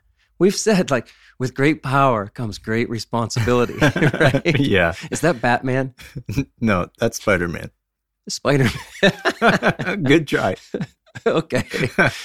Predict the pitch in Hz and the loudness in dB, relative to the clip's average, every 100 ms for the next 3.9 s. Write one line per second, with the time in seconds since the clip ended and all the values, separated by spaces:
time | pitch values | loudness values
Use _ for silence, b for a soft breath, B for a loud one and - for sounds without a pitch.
0 | 143 127 160 156 131 117 131 B B - | -4 2 2 4 2 -2 -6 B B -6
1 | 156 - 156 160 - 165 180 147 143 160 | -6 0 2 2 -2 0 2 4 2 0
2 | - 156 147 143 131 151 151 143 123 123 | -4 -6 -2 -2 -2 0 0 0 0 2
3 | 120 92 - 110 110 92 113 107 101 | 0 -2 -8 -6 -6 -4 -4 -2 0